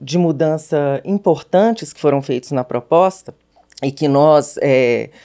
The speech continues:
da Rede Linguagem Simples Brasil, do Laboratório de Linguagem Simples, né, da, das entidades ligadas ao tema,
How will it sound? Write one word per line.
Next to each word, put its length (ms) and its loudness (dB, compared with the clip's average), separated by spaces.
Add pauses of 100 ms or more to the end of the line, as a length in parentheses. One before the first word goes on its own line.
(200)
da 120 2
Rede 280 0
Linguagem 380 2
Simples 360 -6
Brasil, 800 -2
do 340 -4
Laboratório 580 0
de 80 -6
Linguagem 400 -2
Simples, 560 -8
né, 140 -4
da, 140 -4
das 200 -2
entidades 540 0
ligadas 400 -2
ao 140 -2
tema, 400 -4